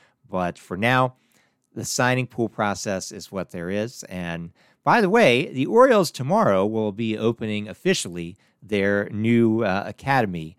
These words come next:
in the Dominican Republic for players who they are signing as these, uh, international players from Spanish-speaking countries. So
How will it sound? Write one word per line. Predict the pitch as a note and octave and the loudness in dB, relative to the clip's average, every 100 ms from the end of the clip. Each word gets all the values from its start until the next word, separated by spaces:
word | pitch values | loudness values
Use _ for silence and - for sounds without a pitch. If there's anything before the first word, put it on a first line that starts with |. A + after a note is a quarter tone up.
| _ _ | _ _
in | A2+ G#2 | -6 -4
the | F#2+ F2+ | -4 -6
Dominican | G#2+ A2+ G#2 G#2 F#2 | -6 -4 -4 -6 -8
Republic | E2+ F#2 E2 E2+ - | -8 -8 -8 -10 -14
for | G2 F#2 | -12 -12
players | - G#2+ F#2+ F2+ F2 - - _ _ | -10 -10 -8 -8 -10 -16 -20 _ _
who | A#2 A2+ G#2+ | -2 0 0
they | G2+ G2 | 0 0
are | F2+ | -4
signing | - E3+ F3+ B2 | 0 2 2 2
as | F#2 F2 - | 0 -4 -6
these, | F#2 E2 F2 | -10 -8 -10
uh, | E2 F2+ | -10 -8
international | G2 F2+ E2+ E2 F2+ | -8 -8 -8 -8 -12
players | - E2+ D#2+ D#2+ | -12 -12 -12 -14
from | - D#2+ | -18 -16
Spanish-speaking | - F#2+ E2 D2+ - E2 F2+ | -12 -10 -10 -12 -16 -18 -18
countries. | - D#2 F2+ F#2+ - _ _ _ | -20 -20 -16 -18 -18 _ _ _
So | - A2 G2+ G2 F#2 | -2 2 4 4 0